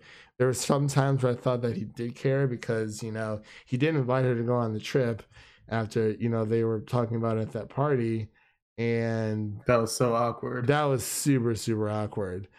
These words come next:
Speaker 1: And then, you know, even the conversation afterwards, she, she, she takes the blame again for herself. I'm like, "Come on, Danny, like, stop, s-, come to your senses. Not everything is your fault," you know what I mean? But,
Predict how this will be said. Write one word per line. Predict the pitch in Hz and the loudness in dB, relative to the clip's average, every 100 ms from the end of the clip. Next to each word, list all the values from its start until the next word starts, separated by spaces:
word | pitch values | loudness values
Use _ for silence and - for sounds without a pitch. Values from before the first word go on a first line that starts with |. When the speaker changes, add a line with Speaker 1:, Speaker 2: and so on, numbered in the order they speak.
| - _ 127 | -20 _ 0
Speaker 1:
And | 139 | 2
then, | 143 139 139 | 4 4 2
you | 170 | 2
know, | 160 135 | 2 4
even | 156 175 151 | 2 2 2
the | 139 | 2
conversation | - 147 143 139 147 139 120 | 2 2 4 4 2 2 2
afterwards, | 139 151 110 110 107 | 0 0 -2 -2 -4
she, | - | -10
she, | - 120 | -8 -8
she | - - 151 | -6 -4 0
takes | 185 185 | 2 2
the | 185 | 0
blame | 175 202 185 | 0 0 -2
again | 185 285 170 113 - _ _ _ _ _ _ | 0 0 0 -4 -12 _ _ _ _ _ _
for | 147 | 0
herself. | 156 143 196 208 | 0 2 2 2
I'm | 160 | 0
like, | 175 160 - _ _ _ _ _ - | 0 0 -4 _ _ _ _ _ -6
"Come | 202 226 | 0 2
on, | 285 220 131 | 2 0 2
Danny, | 135 165 | 2 4
like, | 185 160 | 2 0
stop, | 143 202 233 233 _ _ | 0 0 0 -4 _ _
s-, | - - _ 151 - - | -16 -16 _ -16 -14 -2
come | 196 233 | 0 2
to | |
your | 208 | 2
senses. | 147 202 220 139 | 2 0 0 0
Not | 147 170 - | 0 0 0
everything | 175 196 185 | 2 2 2
is | 170 139 | 2 2
your | 170 | 0
fault," | 143 160 175 104 78 | 0 -2 -2 -2 -4
you | 117 | -4
know | 117 | -2
what | 120 | -2
I | |
mean? | 120 131 151 151 | -2 -2 -2 -2
But, | 117 113 | -4 -6